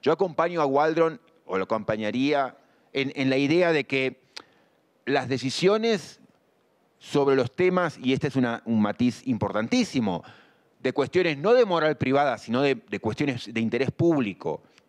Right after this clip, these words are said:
debe ser decisiones políticas. Insisto, las cuestiones de moral privada deben quedar en manos de cada individuo, como decía Mill.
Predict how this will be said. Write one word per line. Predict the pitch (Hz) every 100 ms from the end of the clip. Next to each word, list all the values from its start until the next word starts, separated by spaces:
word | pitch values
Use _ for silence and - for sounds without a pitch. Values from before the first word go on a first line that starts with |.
| _ -
debe | 127
ser | 127 143 139
decisiones | 120 101 120 120 104
políticas. | 113 127 135 - 80 -
Insisto, | 101 95 - - 101
las |
cuestiones | 90 101 180 214
de | 151
moral | 123 143
privada | - 127 143 151
deben | 135 117
quedar | 110 120
en | 117
manos | 113 113
de | 107
cada | - 98
individuo, | 104 92 104 131 101
como | - 82 76
decía | 76 92
Mill. | 95 120 95